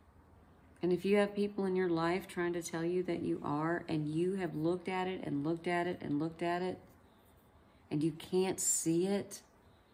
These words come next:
you're probably not the problem. If you're constantly working on it and constantly trying to fix it, then you're not the problem. You need to start giving yourself permission to be okay.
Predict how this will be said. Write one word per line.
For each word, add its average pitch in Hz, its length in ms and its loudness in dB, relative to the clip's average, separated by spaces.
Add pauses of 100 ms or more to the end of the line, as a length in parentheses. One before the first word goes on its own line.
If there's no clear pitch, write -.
(420)
you're 165 140 -2
probably 196 360 -4
not 196 180 0
the - 60 -14
problem. 170 600 -2 (840)
If - 140 -4
you're 202 120 4
constantly 185 680 0
working 170 380 -2
on 196 180 0
it 196 120 -2
and 175 120 -2
constantly 180 600 -2
trying 175 300 0
to 160 40 -2
fix - 420 -4
it, - 240 -6 (640)
then 170 120 0
you're 175 140 2
not 170 240 -2
the 165 80 -10
problem. 151 680 -10 (2750)
You 170 100 -2
need 185 180 2
to 196 80 -4
start 190 300 -4
giving 170 240 0
yourself 165 540 -2
permission 156 480 -4
to 151 60 -6
be 156 200 -4
okay. 165 560 -8